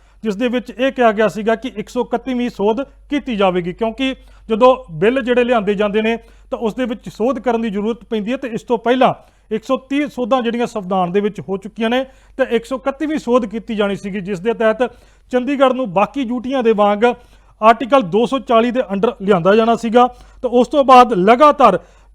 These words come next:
ਚਾਹੇ ਪੰਜਾਬ ਦੇ ਲੋਕਾਂ ਦੀ ਗੱਲ ਕੀਤੀ ਜਾਵੇ, ਉਹਨਾਂ ਦੇ ਵੱਲੋਂ ਵਿਰੋਧ ਕੀਤਾ ਜਾ ਰਿਹਾ ਸੀਗਾ। ਹਾਲਾਂਕਿ ਇਸ ਤੋਂ ਪਹਿਲਾਂ ਪੰਜਾਬ ਯੂਨੀਵਰਸਿਟੀ ਦਾ ਜਿਹੜਾ ਸੈਨੇਟ ਚੋਣਾਂ ਦਾ ਮੁੱਦਾ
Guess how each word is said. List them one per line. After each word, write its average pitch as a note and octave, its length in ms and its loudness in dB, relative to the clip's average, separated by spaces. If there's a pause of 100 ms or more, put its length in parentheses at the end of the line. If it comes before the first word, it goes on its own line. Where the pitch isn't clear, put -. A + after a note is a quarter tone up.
ਚਾਹੇ A#3+ 220 6
ਪੰਜਾਬ G#3+ 420 4
ਦੇ G#3 80 -2
ਲੋਕਾਂ F#3 300 -2
ਦੀ C4+ 80 -6
ਗੱਲ B3 180 -4
ਕੀਤੀ A#3+ 260 -12
ਜਾਵੇ, A#3 320 0 (540)
ਉਹਨਾਂ C#4+ 240 2
ਦੇ D4 60 0
ਵੱਲੋਂ C4+ 240 2
ਵਿਰੋਧ C4 240 -2
ਕੀਤਾ B3 260 -4
ਜਾ A#3 140 0
ਰਿਹਾ A#3 100 0
ਸੀਗਾ। A3+ 400 -4 (440)
ਹਾਲਾਂਕਿ A3 400 -2 (140)
ਇਸ G3+ 80 -10
ਤੋਂ A#3+ 140 -6
ਪਹਿਲਾਂ A#3+ 340 2 (220)
ਪੰਜਾਬ G#3 420 2
ਯੂਨੀਵਰਸਿਟੀ A#3+ 440 -6
ਦਾ G#3+ 120 -2
ਜਿਹੜਾ A3 200 -2
ਸੈਨੇਟ G3+ 320 -6
ਚੋਣਾਂ G#3 280 -8
ਦਾ G#3+ 100 0
ਮੁੱਦਾ G#3 400 0